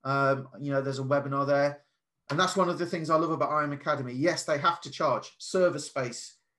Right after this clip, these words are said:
costs money. Programmers cost money. Support teams cost money. Graphic designers for the logo and web designers, I guess, for the site cost money,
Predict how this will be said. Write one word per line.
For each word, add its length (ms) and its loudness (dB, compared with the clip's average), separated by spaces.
costs 240 -6
money. 340 -4
Programmers 760 -2
cost 280 -10
money. 300 -6
Support 520 -2
teams 480 -6
cost 300 -10
money. 320 -4
Graphic 360 -4
designers 480 -4
for 120 -6
the 200 -6
logo 560 0
and 100 -4
web 160 0
designers, 480 -6
I 40 -12
guess, 180 -12
for 80 -18
the 80 -12
site 240 -6
cost 280 -6
money, 200 -2